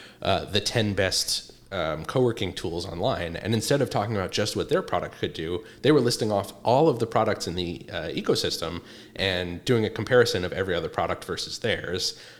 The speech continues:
Uh, so they got every keyword from everyone's everything and just kinda made their product look better and better.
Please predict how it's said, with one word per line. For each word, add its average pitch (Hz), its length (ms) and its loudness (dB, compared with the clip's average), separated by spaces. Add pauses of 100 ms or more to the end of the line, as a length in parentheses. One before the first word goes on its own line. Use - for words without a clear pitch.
Uh, 87 260 -2
so - 120 0
they 101 120 4
got 92 220 0
every 131 280 4
keyword 98 480 0
from 92 180 -6
everyone's 104 540 2
everything 87 720 -2
and 87 580 -4
just - 260 -2
kinda 87 160 -2
made 85 220 -6
their 85 100 -6
product 82 380 -10
look 85 140 -10
better 82 180 -8
and 85 120 -10
better. 87 340 -8